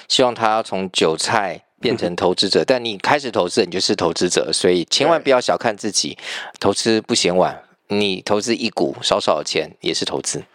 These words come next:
Speaker 2: 然后只要你不是盲目的听从别人的话，你有自己的想法，当你每一个决定，你有自己的好像 thought process 跟你自己的原因，你就不会是韭菜。
Speaker 1: 听我们 podcast 也是可以啦，不，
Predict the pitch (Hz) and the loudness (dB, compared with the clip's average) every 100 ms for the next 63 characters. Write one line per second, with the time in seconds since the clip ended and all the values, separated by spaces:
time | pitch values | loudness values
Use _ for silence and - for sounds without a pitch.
0 | _ 156 226 - 190 233 202 135 175 190 | _ 0 0 0 2 4 2 0 0 2
1 | 143 123 151 156 139 123 113 - 135 117 | 4 2 2 2 2 2 0 0 2 2
2 | 104 101 101 95 98 101 - 95 90 113 | 0 2 2 2 0 0 2 0 2 0
3 | 101 120 95 - 87 87 92 - - - | 2 0 2 2 0 0 -2 -2 -12 -20
4 | - - 135 117 - 123 104 131 - 104 | -6 -4 -2 -4 -2 0 2 0 2 0
5 | 107 170 110 - 120 120 113 - 131 - | 2 2 0 0 4 4 4 0 -4 -2
6 | - 92 90 - 107 95 - - - 104 | -2 -2 -4 0 2 2 -4 -18 -10 -2
7 | 123 110 - 110 - 120 123 98 98 117 | 0 2 0 0 -2 -2 -2 -6 -2 0
8 | 110 104 90 107 95 90 85 85 95 113 | 2 0 0 -2 0 0 2 2 4 2
9 | 110 _ _ 85 - - 214 - 190 - | 2 _ _ -4 -2 2 0 0 -6 -8
10 | - - - _ _ - 135 107 98 117 | -6 -6 -8 _ _ 0 2 4 2 2
11 | 113 117 90 85 104 - 80 76 71 | 2 -2 -4 -6 -4 -2 0 0 -2